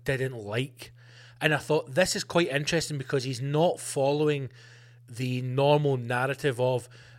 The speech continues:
'Oh my God, it's bloody terrible. What can we do? Let's raise some money and let's get sanctions. Let's sanction the bastard, shut down the banks, tell him he's,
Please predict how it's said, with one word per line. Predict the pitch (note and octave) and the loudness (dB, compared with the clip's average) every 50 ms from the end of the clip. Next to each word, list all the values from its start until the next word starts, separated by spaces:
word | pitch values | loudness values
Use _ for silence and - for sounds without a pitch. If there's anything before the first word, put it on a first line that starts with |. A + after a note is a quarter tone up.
| - - - | -14 -6 -4
'Oh | F3+ F#3+ | -2 0
my | F3+ F3 E3+ E3 | 2 2 0 0
God, | D3 D#3+ D#3+ D#3+ D#3 D3 C#3+ - - | 2 2 2 2 2 2 -2 -6 -10
it's | D3+ B2+ - | -10 -10 -10
bloody | - - E3+ F#3 F#3+ E3+ E3+ D3+ | -8 -2 0 2 2 2 0 -2
terrible. | - D#3 D#3 D#3 D3+ C#3 D3 C#3+ C#3+ F3+ | -2 -2 0 0 0 2 2 2 2 2
What | - E3 G3+ A#3+ - | 4 4 4 4 4
can | - F3 D#3+ | 2 -2 -2
we | D3+ D3+ | -2 -2
do? | - C#3+ D3 D3 C#3+ C#3+ E3+ | -2 -2 -2 -2 -2 -2 -4
Let's | D3+ C#3 B2+ - - | -6 -8 -4 2 4
raise | G3 G3 E3+ - - | 6 6 6 4 0
some | D#3 D3 D3 | -4 -2 -2
money | C#3+ C#3+ C#3+ C#3 C#3+ - | -2 0 0 -2 -4 -4
and | D3 C#3+ C3+ B2+ | -6 -6 -6 -4
let's | C3 D3 F#3 - - - | -4 -4 -6 -6 -8 -4
get | - E3+ F3+ - | -4 -4 -4 -4
sanctions. | - - - - F3 G3 G#3 - - D#3+ C3+ A#2 - - | -6 -6 0 2 2 2 2 0 -4 -4 -4 -4 -4 -6
Let's | C#3 D#3 - - - | -8 -8 -8 -10 -14
sanction | - - - F#3 A#3+ C4 A#3 - - G3+ F#3 | -6 2 6 6 6 6 4 -2 -2 0 0
the | F3 E3+ | 2 2
bastard, | E3 E3 E3 D#3 C#3+ - - F3 D#3 C3 - - - - - - - - - - | 4 4 4 4 2 -2 -4 -4 -4 -6 -8 -16 -20 -20 -20 -20 -20 -20 -20 -12
shut | - - - A#3+ C#4+ - | -4 2 4 4 4 4
down | F#3 A3 A3 G3+ | 4 2 2 2
the | G3 F3 | 2 2
banks, | F3+ F3 E3+ E3+ F3 - - - - - - - - - - - | 4 4 4 4 2 -4 -12 -18 -18 -20 -20 -20 -20 -20 -16 -6
tell | - - A3+ B3 F#3 | 0 2 4 4 6
him | F#3 G3+ F3+ | 6 4 4
he's, | F3+ E3 - | 4 0 -2